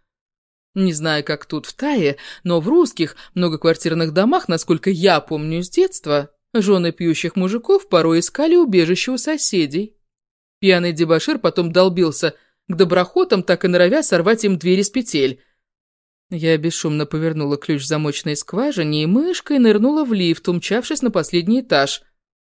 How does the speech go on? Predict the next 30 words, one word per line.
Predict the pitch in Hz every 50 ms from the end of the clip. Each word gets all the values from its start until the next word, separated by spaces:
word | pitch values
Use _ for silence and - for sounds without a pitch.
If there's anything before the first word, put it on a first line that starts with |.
| _ _ _ _ _
Там, | 190 185 180 170
где | 143 160 156
бассейн | 160 156 151 - 165 160 156 160
на | 165 180
крыше, | - - 269 320 302 - - 269 262 247 - - - - -
ветер | - 180 185 196 190 185 185 175 170 -
в | - 143 151
лицо, | 160 165 165 - - - - 311 330 330 320 _ _ _ _ _
утренняя | 311 302 - 277 277 262 254 247 233
свежесть, | 240 - 226 277 294 262 240 254 226 - - -
прохлада, | - 190 190 180 - - 240 294 302 262 233 247 240 226 214 202 - - _ _ _ _
и | - 294
наш | 285 254 226 220
охранник | 196 - - 170 165 170 196 262 -
совершает | - - 311 339 - - 277 285 302 -
свой | - 214 180 165
утренний | 156 151 - 180 180 196 220
туалет. | 220 - 311 330 330 254 196 165 175 180 - _ _ _ _ _ _ _ _ _ _ -
Э, | 160 143
в | -
хорошем | - - 190 170 143 - - - 127
смысле | - 151 139 - 151 147
этого | 147 151 160
слова. | 156 - - 110 110 110 107 107 120 - _ _ _ _ _ _ _
То | - 196 - 190
есть | 165 - -
просто | - 320 262 - - 170
умывается, | 165 165 160 277 330 302 233 220 - 180
чистит | - - 226 214 - - 247 185 147
зубы. | 147 156 147 143 160 165 156 -